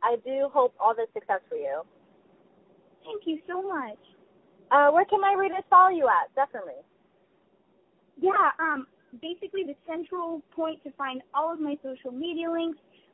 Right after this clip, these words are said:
Speaker 2: all of my show dates, pictures, videos, whatever you wanna find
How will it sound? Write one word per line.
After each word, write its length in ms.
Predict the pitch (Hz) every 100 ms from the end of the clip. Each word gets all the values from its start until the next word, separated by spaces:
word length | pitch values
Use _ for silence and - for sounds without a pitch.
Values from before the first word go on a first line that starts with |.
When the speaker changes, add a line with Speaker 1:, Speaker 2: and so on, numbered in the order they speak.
| -
Speaker 2:
all 240 | 294 294
of 100 | 269
my 140 | 247 214 - -
show 180 | 359 359
dates, 300 | 349 339 - _ _ _
pictures, 440 | - 349 - 339 320
videos, 400 | 302 311 311 302
whatever 320 | 269 294 330
you 160 | 339 320
wanna 200 | 294 294
find 360 | 247 233 233